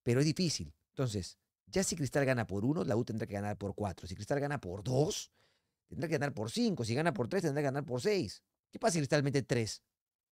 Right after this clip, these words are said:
en la altura? La U tendrá que ganar por una diferencia de, de, de siete goles. De seis, perdón. Y eso implica meter como mínimo seis goles. Y si te hacen uno,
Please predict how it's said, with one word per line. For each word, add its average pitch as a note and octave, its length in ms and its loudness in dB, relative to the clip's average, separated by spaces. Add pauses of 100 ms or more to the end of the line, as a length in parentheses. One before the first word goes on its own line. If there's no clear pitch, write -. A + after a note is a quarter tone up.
(200)
en B2 100 -4
la A#2 60 0
altura? G2 400 -2 (240)
La D#3 80 0
U - 20 -2
tendrá G3+ 180 0
que - 20 2
ganar F3+ 120 2
por F3 80 -2
una F#3 60 2
diferencia D#3 280 0
de, - 360 -8
de, G2 140 -8
de A#2 160 0
siete A3 320 -2
goles. - 480 -2 (3000)
De A#2 100 -8
seis, E3 200 0
perdón. G2 300 -6 (2500)
Y A2 80 -10
eso A#2+ 80 -4
implica C3+ 200 0
meter B2 320 0 (680)
como - 180 -4
mínimo C#3+ 300 2
seis B2 160 2
goles. G#2+ 400 2 (180)
Y G2 80 -16
si G2+ 80 -4
te B2 60 0
hacen B2+ 180 0
uno, D#3 260 -2